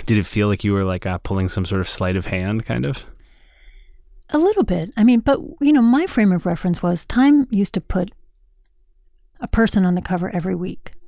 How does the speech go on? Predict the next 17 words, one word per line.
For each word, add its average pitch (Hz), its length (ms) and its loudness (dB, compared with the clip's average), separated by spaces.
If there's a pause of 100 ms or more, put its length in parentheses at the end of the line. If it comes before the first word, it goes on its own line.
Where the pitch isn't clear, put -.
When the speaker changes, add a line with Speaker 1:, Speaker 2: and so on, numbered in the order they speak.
(880)
Speaker 2:
And 190 520 2 (320)
when 233 140 4
you 339 100 4
look 247 220 -2
back 165 180 0
in 175 80 -2
that 160 140 -4
archive, 170 400 -6
it's, - 160 -14
like, 170 180 -14
Virginia 170 380 -8
Woolf 233 720 -4
and, 156 420 -2
you 175 60 -2
know, 151 160 -4
Faulkner 185 880 -2
and 160 440 -2